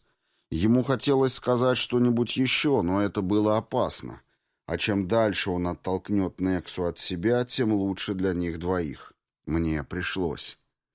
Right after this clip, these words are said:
«Я догадалась», согласилась она. Открыла ящик стола и вытащила из него что-то, что протянула затем ему.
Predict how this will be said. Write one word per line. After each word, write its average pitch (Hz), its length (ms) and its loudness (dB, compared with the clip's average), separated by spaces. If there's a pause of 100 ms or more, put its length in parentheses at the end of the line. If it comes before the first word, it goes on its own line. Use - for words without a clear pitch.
(240)
«Я 71 200 -4
догадалась», 78 840 -6 (120)
согласилась 85 760 -4
она. 80 360 -6 (720)
Открыла 156 500 2
ящик 120 460 2
стола 107 460 2
и - 200 0
вытащила 117 600 2
из 104 220 4
него 95 280 4
что-то, 113 540 0
что 101 260 0
протянула 90 680 0
затем 87 400 -4
ему. 80 420 -2